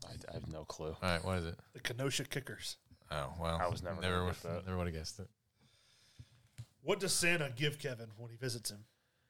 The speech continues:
Speaker 3: Like, when he goes and meets him?
Speaker 2: Uh,
Speaker 3: and he has to pull, like, the beard back up?
Speaker 2: Oh, gum.
Speaker 3: Nope.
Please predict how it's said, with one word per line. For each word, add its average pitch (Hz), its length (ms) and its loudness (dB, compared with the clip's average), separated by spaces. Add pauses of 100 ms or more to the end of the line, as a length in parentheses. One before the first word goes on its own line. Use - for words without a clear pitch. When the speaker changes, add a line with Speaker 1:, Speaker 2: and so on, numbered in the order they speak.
(120)
Speaker 3:
Like, 135 140 -2
when 139 100 4
he 139 60 2
goes 139 340 6
and 120 80 -6 (160)
meets 131 200 -2
him? 117 160 -8 (1500)
Speaker 2:
Uh, 98 60 4
Speaker 3:
and 95 280 12
he 92 60 12
has 85 100 6
to - 60 -6
pull, 151 140 2
like, 139 160 2
the 123 120 -4 (120)
beard 135 200 2
back 131 200 0
up? 143 200 4 (1200)
Speaker 2:
Oh, 120 180 12
gum. 87 380 8 (580)
Speaker 3:
Nope. - 140 -2